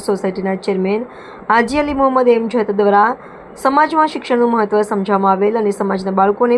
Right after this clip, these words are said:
પૂરતું શિક્ષણ પૂરું પાડવા માટે ખાસ રજૂઆત કરવામાં આવેલ, જેથી સમાજમાં શિક્ષણનું સ્તર ઊંચું આવે અને સમાજ ઉત્તરોત્તર પ્રગતિ કરતા રહે, તેમજ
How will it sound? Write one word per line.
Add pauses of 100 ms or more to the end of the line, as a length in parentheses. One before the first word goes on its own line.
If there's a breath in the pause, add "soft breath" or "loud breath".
(100)
પૂરતું
શિક્ષણ
પૂરું
પાડવા
માટે (480 loud breath)
ખાસ
રજૂઆત
કરવામાં
આવેલ, (840 loud breath)
જેથી
સમાજમાં
શિક્ષણનું
સ્તર
ઊંચું
આવે
અને (100)
સમાજ
ઉત્તરોત્તર
પ્રગતિ
કરતા
રહે, (140)
તેમજ